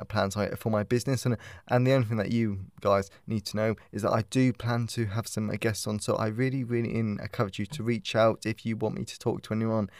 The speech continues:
specifically, uh, and have them on the podcast. So, right, going back to the tips, do something truly, truly meaningful. So, when it comes to New Year's resolutions, I truly believe this is the most overlooked idea. And the reason why I think this is that because resolutions are meant to be what you want to,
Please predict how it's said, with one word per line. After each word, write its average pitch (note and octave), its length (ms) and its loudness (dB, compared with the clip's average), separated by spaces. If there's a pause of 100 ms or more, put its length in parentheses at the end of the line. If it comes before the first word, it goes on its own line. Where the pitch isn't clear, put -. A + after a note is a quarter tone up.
(140)
specifically, G2+ 800 -2
uh, - 100 -4
and G#2+ 140 -2
have G#2+ 180 -4
them A2 160 -2
on G#2 160 -2 (140)
the - 80 -10
podcast. G#2 540 -4 (420)
So, C3 140 2
right, G2+ 220 0
going B2+ 240 0
back G#2 140 -4
to A2+ 100 -6
the G#2 40 -4
tips, - 300 -6 (320)
do D3 100 -2
something C#3 280 0
truly, B2+ 600 0 (100)
truly A2 400 2 (120)
meaningful. G#2 520 -2 (200)
So, E3+ 200 2
when D#3 260 -2
it D#3+ 80 -2
comes F#3+ 240 4
to - 100 -2
New D3 60 4
Year's B2+ 280 4 (100)
resolutions, A2 680 0
I A2 200 -2
truly C#3+ 320 2
believe A2 380 0
this G#2+ 180 -4
is A2 140 -6
the A#2+ 120 0
most A#2 300 0
overlooked A#2 600 2
idea. G#2 420 -4 (120)
And C#3+ 340 2
the D3 140 -4
reason G3 220 6
why C#3 280 6
I A#2+ 60 4
think A2+ 300 -4
this A2 240 -2
is A#2+ 160 0
that B2 100 4
because - 320 -2
resolutions C#3 560 2
are A#2 100 0
meant B2 260 2
to B2 100 -6
be A#2+ 300 2
what B2 280 2
you C#3 480 4
want G#2 440 2
to, A2+ 120 -2